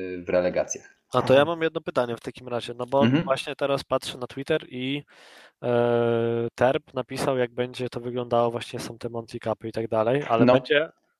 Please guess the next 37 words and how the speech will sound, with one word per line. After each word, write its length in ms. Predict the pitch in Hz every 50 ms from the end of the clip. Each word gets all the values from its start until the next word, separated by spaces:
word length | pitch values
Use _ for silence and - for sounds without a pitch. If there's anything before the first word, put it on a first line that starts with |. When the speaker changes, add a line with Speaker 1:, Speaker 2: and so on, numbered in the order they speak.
| _
Speaker 2:
lanowy 400 | - 120 120 135 147 143 147 147
finał 340 | 139 - - 135 135 139 135
splitu 400 | 135 - - 120 110 - 110 104 - -
i 300 | 113 120 123 123 127 131 _ _ _ - _ - _ _ _ _ _ _ _ _ _ _ _ _ _ _ _ _ _ _ _ _ _ _ _ _ _ _ _ _ _ _ _ _ -
on 200 | 127 127 127 123
będzie 280 | 127 127 127 123 127
decydował 520 | - 123 - - - - - - 180 - 120
Speaker 1:
No, 80 | 120
Speaker 2:
jakby 200 | 120 117 120 123
ten 160 | - 123 120
finał 360 | - - 135 131 131 131 127 127
Speaker 1:
możliwe. 300 | 127 127 - 220 226 127
Speaker 2:
na 100 | 127 127
lanie, 580 | 127 127 131 131 135 139 135 131 135 139 - -
kto 200 | - - 135 131
będzie 300 | 131 127 127 123 131 123
awansował, 600 | 123 123 123 123 120 - 135 160 214 226 208 208
czy 360 | - - - 160 156 156 156 156
mimo 220 | 151 143 143 175
Speaker 1:
Wie-, 60 | 180 180
Speaker 2:
wszystko 240 | 170 131 - -
Speaker 1:
ta-, 80 | - -
Speaker 2:
punkty? 300 | 123 113 110 - _ _ _ _ _ _ _ _ _ _ _ -
Speaker 1:
planują 460 | 190 190 208 220 233 214 185 160 143
lany, 280 | 143 131 120 110 110
tak? 220 | - - 147 151 -
Chcieliby 380 | - - 175 156 143 131 135
lany 240 | 139 131 127 127 123
robić, 320 | 120 123 120 135 135 - -
nawet 220 | 131 135 131 -
te 100 | - 135
miesięczne 800 | 139 135 135 - 165 151 143 - - 135 127 117 117 117 113 110 - 101
jakby 560 | 117 113 113 110 120 117 117 113 107 - -
kapy 280 | - 131 120 - 131 117
miały 200 | 120 117 113 110
być 200 | 113 113 - -
lanowe. 460 | 120 113 110 104 101 107 123 135